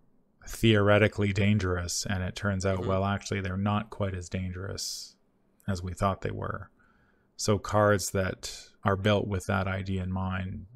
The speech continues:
Speaker 1: fall flat, and then
Speaker 2: Mm-hmm.
Speaker 1: we end up with cards like Heroic Rescue and Ambush that also fall flat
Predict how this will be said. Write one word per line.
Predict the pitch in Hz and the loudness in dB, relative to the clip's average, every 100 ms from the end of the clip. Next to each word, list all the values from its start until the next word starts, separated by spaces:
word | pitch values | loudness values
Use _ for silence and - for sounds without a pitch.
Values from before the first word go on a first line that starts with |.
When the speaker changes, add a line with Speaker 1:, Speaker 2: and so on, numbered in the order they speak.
| - | -20
Speaker 1:
fall | - - 104 90 | -14 -4 -2 -2
flat, | - 107 98 90 - - _ | -2 0 0 -2 -4 -14 _
and | 98 92 | -6 -4
then | 92 90 92 | -6 -6 -10
Speaker 2:
Mm-hmm. | 90 107 107 | -12 -14 -8
Speaker 1:
we | 98 | -4
end | 92 95 | -4 -6
up | 90 | -6
with | 101 - | -10 -8
cards | - 92 90 | -6 -4 -4
like | 95 - | -10 -4
Heroic | 95 95 92 95 | -4 -4 -6 -4
Rescue | 92 - - 92 90 | -4 -6 -8 -8 -8
and | 87 87 90 - - - _ _ _ _ _ - | -10 -10 -14 -20 -20 -20 _ _ _ _ _ -2
Ambush | 104 92 95 90 - | 2 2 -2 -6 -6
that | 107 101 | 0 4
also | 95 90 95 | 4 2 -4
fall | 90 - 98 | -6 -10 -10
flat | - 95 - | -6 -4 -6